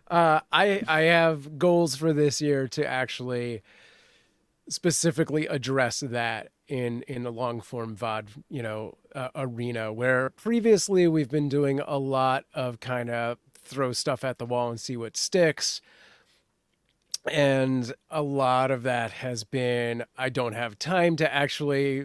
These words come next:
throw the right stuff at the wall that I wanna test, so I've just been throwing micro stuff, which is in the form of shorts. Um, and I don't necessarily think that meme slash comedy stuff straight out is uh,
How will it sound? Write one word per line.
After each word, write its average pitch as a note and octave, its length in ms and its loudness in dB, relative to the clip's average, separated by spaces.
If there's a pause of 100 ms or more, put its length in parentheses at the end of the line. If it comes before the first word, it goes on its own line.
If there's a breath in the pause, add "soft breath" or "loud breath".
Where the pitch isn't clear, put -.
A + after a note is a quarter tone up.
throw C3+ 300 0
the A#2+ 100 -6
right D3 300 2
stuff C3+ 320 -2
at B2+ 180 0
the B2+ 100 -4
wall B2+ 340 0
that A#2 140 -4
I A#2 120 -4
wanna D3 380 2
test, B2+ 380 -2
so C3+ 160 -2
I've A#2+ 180 -4
just - 200 -8
been A#2+ 140 -6
throwing A2+ 580 -6
micro B2+ 500 -4
stuff, A#2 420 -6
which B2+ 160 -8
is A2+ 200 -8
in B2+ 180 -8
the A2 80 -8
form A#2 280 -6
of G#2+ 100 -12
shorts. A#2+ 600 -2 (580 soft breath)
Um, C3+ 400 0 (760)
and D#3 380 4 (100)
I D3+ 60 -4
don't F#3 280 4
necessarily C#3+ 680 2
think C#3+ 340 -6
that C#3 340 -2
meme C3+ 540 -2
slash A#2 460 -4
comedy B2 420 -4
stuff A2+ 440 -6
straight A#2+ 420 -4
out A2+ 280 -6 (100)
is B2 560 -8 (720)
uh, C3+ 380 -4